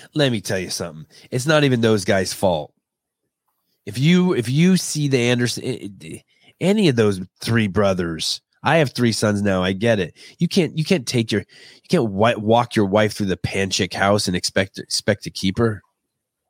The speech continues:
They're not gonna like that. Those are good Christian dudes.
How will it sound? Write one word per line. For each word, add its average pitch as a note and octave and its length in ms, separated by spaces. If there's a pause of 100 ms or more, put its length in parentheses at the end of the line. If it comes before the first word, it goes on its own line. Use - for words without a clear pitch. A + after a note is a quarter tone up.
(580)
They're G#2 80
not F2 180
gonna E2+ 160
like D#2 220
that. D2+ 180
Those E2+ 220
are E2 40
good D#2 220
Christian D2+ 400
dudes. D#2 420